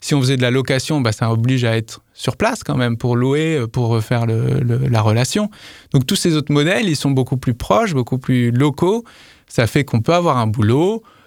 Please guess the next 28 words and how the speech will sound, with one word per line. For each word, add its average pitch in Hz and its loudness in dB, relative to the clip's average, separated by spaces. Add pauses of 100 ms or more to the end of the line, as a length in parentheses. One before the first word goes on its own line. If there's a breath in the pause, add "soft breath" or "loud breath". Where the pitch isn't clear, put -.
(100)
ne 123 4
pas, 156 2
euh, 120 0
travailler, 131 0
euh, 110 0
en 117 2
burn-out, 131 0 (340 loud breath)
avoir 147 0
du 135 0
temps 147 0
pour 123 0
les 113 2
autres. 196 -4
Et 120 0
puis, 170 -2
euh, 110 0
je 127 -6
pense 196 -2
que 165 -2
cette - -4
utopie-là, 185 0
il 165 -4
faut, 160 -2
faut - -2
qu'on 175 -2
la 127 2
pousse - -4
ensemble. 147 0